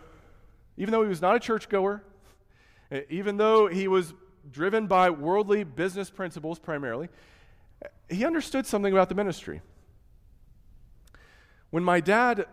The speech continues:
told him, "Dad, I believe God is calling me to go into the ministry," this is what he said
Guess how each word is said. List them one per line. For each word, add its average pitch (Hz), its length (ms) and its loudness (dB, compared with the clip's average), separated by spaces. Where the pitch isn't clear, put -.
told 196 280 -6
him, 92 280 -10
"Dad, 170 380 -2
I 127 60 -6
believe 156 380 -4
God 175 380 2
is 135 200 -6
calling 196 420 -2
me 190 300 -6
to 147 100 -10
go 175 480 -2
into 147 160 -4
the 151 60 -2
ministry," 113 480 -4
this 175 120 -2
is 202 100 2
what 208 120 4
he 190 60 6
said 98 400 2